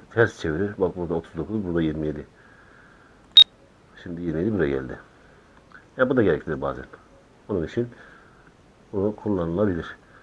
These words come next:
Ondan sonra, e, C S V modu, şey, T C X Converter, e, çıktısını, bunun, bunun da videosu var YouTube'da.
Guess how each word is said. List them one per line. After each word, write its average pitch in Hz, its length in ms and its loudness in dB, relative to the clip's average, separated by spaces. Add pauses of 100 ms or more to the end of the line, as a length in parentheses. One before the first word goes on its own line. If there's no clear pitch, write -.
(260)
Ondan 127 260 6
sonra, 123 360 4 (220)
e, 107 800 2 (320)
C 113 140 6
S 123 200 4
V 123 60 8
modu, 107 520 2
şey, 95 280 2 (560)
T 110 140 4
C 107 160 4
X 107 120 -2
Converter, 104 640 2 (1200)
e, 95 460 0
çıktısını, 110 600 -2 (600)
bunun, 110 300 -2
bunun 120 160 2
da 87 80 2
videosu 80 320 -4
var 73 140 -6 (120)
YouTube'da. 104 480 -2